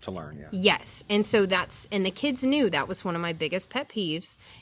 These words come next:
Speaker 2: And that is something that you will get kicked out of my room for. And it rarely happened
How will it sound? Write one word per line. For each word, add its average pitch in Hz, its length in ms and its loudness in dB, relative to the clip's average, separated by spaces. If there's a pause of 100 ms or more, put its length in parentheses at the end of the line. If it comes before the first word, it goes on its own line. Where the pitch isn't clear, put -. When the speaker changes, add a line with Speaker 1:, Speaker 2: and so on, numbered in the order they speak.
Speaker 2:
And 190 240 2
that 185 220 4
is 180 120 2
something 170 440 0
that 147 340 0
you 170 320 -2
will 160 220 0
get 156 360 -2
kicked - 280 -4
out 147 120 0
of 143 60 -2
my 143 120 -2
room 131 240 -4
for. 127 320 -8
And 202 120 0
it 233 100 0
rarely 277 380 4
happened 247 520 -6